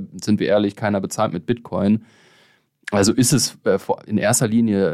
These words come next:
ein Wertspeicher, ein Asset und natürlich sind professionelle Vermögensverwalter daran interessiert, mit diesem Asset zu handeln. Es war von Anfang an, ähm,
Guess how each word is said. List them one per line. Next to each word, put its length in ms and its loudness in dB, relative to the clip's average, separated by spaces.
ein 380 -6
Wertspeicher, 600 0
ein 160 0
Asset 420 0
und 460 -4
natürlich 880 2
sind 600 -2
professionelle 760 2
Vermögensverwalter 1000 0
daran 260 2
interessiert, 720 0
mit 160 0
diesem 280 2
Asset 420 -2
zu 220 -2
handeln. 440 4
Es 140 -10
war 220 0
von 180 -2
Anfang 460 0
an, 400 0
ähm, 560 0